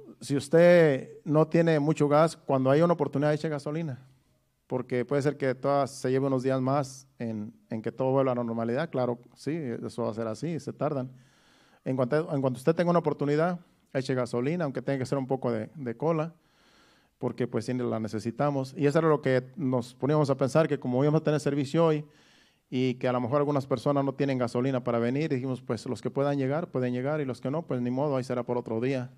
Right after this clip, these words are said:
Mientras tanto, a ver si ya abren las gas-, las gaseras. Ese es el obstáculo que estoy viendo ahora, que no es fácil echar gasolina. Así es que si para el miércoles usted no puede llegar porque no tiene gasolina, no se preocupe.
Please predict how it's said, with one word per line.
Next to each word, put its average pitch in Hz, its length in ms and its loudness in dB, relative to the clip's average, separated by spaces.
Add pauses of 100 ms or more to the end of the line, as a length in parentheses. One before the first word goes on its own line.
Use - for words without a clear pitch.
(200)
Mientras 120 280 -4
tanto, 131 380 -4 (200)
a 123 80 -6
ver 123 120 -2
si 127 100 -6
ya 123 160 2
abren 120 180 -2
las 117 140 -6
gas-, 110 220 -10
las 107 140 -4
gaseras. 123 480 -4 (720)
Ese 143 180 -4
es 143 60 -4
el 147 80 2
obstáculo 143 440 -2
que 131 80 -6
estoy 131 140 -4
viendo 131 240 -2
ahora, 131 380 -2 (320)
que 113 440 -6
no 127 100 -4
es 110 80 -6
fácil 123 240 -2
echar 113 200 -6
gasolina. 117 520 -6 (520)
Así 127 200 0
es 139 100 0
que 139 120 -2
si 123 160 -4
para 120 200 0
el 117 80 0
miércoles 139 540 2
usted 139 580 0 (440)
no 143 140 2
puede 139 180 2
llegar 135 260 2
porque 123 320 -4
no 131 120 -2
tiene 131 160 -2
gasolina, 127 400 0
no 139 100 0
se 135 120 -4
preocupe. 139 480 0